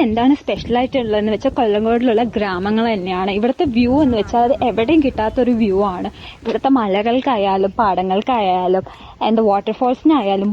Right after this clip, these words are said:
പുഴകൾക്കായാലും നദികൾക്കായാലും അതിനൊക്കെ കാണാനായിട്ടൊരു പ്രത്യേക ഭംഗിയാണ്. ഇത് ഇഷ്ടപ്പെടുന്നവർക്ക്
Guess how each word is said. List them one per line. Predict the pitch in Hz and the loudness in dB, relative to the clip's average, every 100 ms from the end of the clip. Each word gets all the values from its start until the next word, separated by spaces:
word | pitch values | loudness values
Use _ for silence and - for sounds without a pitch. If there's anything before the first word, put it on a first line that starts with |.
| 214 | 2
പുഴകൾക്കായാലും | 208 208 233 262 247 247 254 | 2 2 0 -2 0 2 2
നദികൾക്കായാലും | 202 208 214 226 214 226 226 | 0 -4 -4 -2 -2 -2 -2
അതിനൊക്കെ | 254 269 277 277 | -2 -2 -2 -2
കാണാനായിട്ടൊരു | 220 214 233 233 233 - | -2 0 -2 -2 -6 -6
പ്രത്യേക | 226 - 208 226 285 | -8 -4 -2 0 0
ഭംഗിയാണ്. | 233 185 196 190 175 - - | -2 -4 -6 -6 -8 -12 -10
ഇത് | 339 320 | -8 -4
ഇഷ്ടപ്പെടുന്നവർക്ക് | - 262 277 285 269 | -4 -2 2 2 2